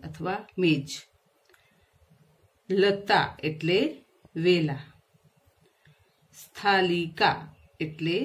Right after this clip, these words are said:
થાળી. પુષ્પાદાની, એટલે ફૂલદાની. શાટિકા, એટલે સાડી. પેટિકા, એટલે પેટી.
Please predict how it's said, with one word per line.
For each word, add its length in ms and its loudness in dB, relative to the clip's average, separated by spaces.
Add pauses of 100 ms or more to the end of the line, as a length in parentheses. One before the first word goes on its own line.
(380)
થાળી. 440 0 (1400)
પુષ્પાદાની, 1200 0 (100)
એટલે 380 -2 (340)
ફૂલદાની. 840 -2 (1400)
શાટિકા, 1080 0
એટલે 640 -2 (360)
સાડી. 540 0 (1400)
પેટિકા, 1000 -2
એટલે 360 -4 (880)
પેટી. 600 -4